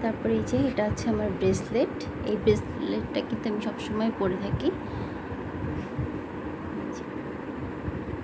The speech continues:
এরকম একটা একটা গোল গোল, আর একটা একটা পাতা পাতা মতন।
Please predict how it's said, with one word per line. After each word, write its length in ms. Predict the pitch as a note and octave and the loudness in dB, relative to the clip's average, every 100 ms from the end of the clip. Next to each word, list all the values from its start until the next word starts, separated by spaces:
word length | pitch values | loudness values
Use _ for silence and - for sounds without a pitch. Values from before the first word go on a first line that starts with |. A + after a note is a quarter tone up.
| - - - - - - - - - E3+ - | -4 -4 -4 -2 -2 -2 -4 -4 -2 -2 0
এরকম 420 | G#3 G3+ G#3 G3+ | 0 2 2 2
একটা 220 | F#3+ - | 2 0
একটা 160 | A3 A3 G3 | 0 0 2
গোল 200 | G#3 G#3 | 4 6
গোল, 160 | G#3 C#4+ | 6 6
আর 60 | E4 | 6
একটা 180 | A3 G3+ | 2 -2
একটা 160 | - G3 | -4 0
পাতা 220 | F3+ - - | 0 0 -2
পাতা 220 | F#3+ F#3+ | -2 0
মতন। 360 | G3 - C4 | -2 0 0